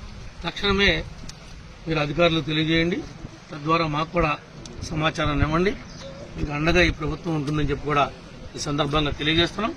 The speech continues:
ఏదైతే ఇప్పుడు లోతట్టుగా ఉన్నటువంటి గుడివాకలంక, ఏలూరు ప్రధానమైనటువంటి రహదారి, ఆర్ఎన్బి రహదారి ఉందో, ఈ రోడ్డు ఎట్లాగూ ఈ వరదలో కొట్టుకుపోయింది కాబట్టి రేపు పని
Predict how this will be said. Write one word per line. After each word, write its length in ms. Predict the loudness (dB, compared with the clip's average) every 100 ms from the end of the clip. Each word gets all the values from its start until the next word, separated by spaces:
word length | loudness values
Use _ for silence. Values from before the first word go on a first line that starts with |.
| -10 -16 -12 0 2
ఏదైతే 380 | 4 4 2 0 0
ఇప్పుడు 220 | 0 -2 -4 -6 -10 -12 -14 -6 -2
లోతట్టుగా 500 | 0 2 0 2 2 4
ఉన్నటువంటి 440 | 2 2 2 2 2
గుడివాకలంక, 540 | 4 4 6 4 4 6 4 2 -16 -16 -12 -2 2
ఏలూరు 320 | 4 4 2 -2 -10 -12 -14 -10
ప్రధానమైనటువంటి 760 | 2 8 8 6 2 2 0 2 2
రహదారి, 340 | 6 6 8
ఆర్ఎన్బి 320 | 6 4 2 2
రహదారి 300 | 4 4 2 2
ఉందో, 160 | -2 -2 -8 -14 -14 -14 -14 -10 -2
ఈ 20 | 0
రోడ్డు 160 | 2 2 4
ఎట్లాగూ 320 | 6 6 6 0 -2
ఈ 20 | 0
వరదలో 260 | 2 2 0
కొట్టుకుపోయింది 480 | -2 -2 2 2 2 -2
కాబట్టి 280 | -4 -8 -12 -12 -18 -18 -14 -4 0
రేపు 200 | 2 2 -4 -10 -16 -16 -16 -16 -6
పని 140 | -2